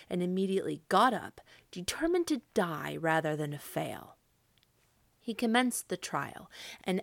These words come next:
after a protracted effort was almost exhausted when the beautiful stranger said, "My friend, it is enough for once. I will come again to try you." And, smiling on him, he ascended in the air in the same direction from which he came.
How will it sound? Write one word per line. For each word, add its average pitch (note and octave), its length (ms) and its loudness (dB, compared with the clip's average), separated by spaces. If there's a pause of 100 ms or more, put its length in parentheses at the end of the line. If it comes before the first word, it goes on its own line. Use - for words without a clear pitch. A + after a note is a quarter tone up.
after C4 380 4
a E4+ 60 2
protracted A#3 720 0
effort - 460 0
was G3 140 0
almost B3 320 2
exhausted A3+ 800 6
when E3 140 -4
the E3+ 80 0
beautiful G#3 400 0
stranger F3 400 -2
said, D#3+ 300 -2 (540)
"My E3+ 180 2
friend, F3+ 560 -2
it D#3 180 -8
is D#3 260 -4
enough F#3+ 320 0
for E3+ 200 -4
once. - 540 -10 (440)
I F3+ 120 6
will F#3 160 2
come C4 260 -4
again G3+ 380 0
to F3+ 160 -6
try D3 340 -4
you." - 280 -12 (580)
And, D3+ 360 -6
smiling D#3+ 600 -4
on C3+ 140 -10
him, D3 260 -10
he G3+ 180 -4
ascended C4 720 -2
in C#4 140 -4
the C4+ 240 -8
air D3+ 420 -8
in F3+ 80 -12
the E3+ 80 -12
same A#3 460 -4
direction F#3 600 -6
from D#3 220 -12
which - 280 -10
he D3 140 -10
came. C#3+ 420 -16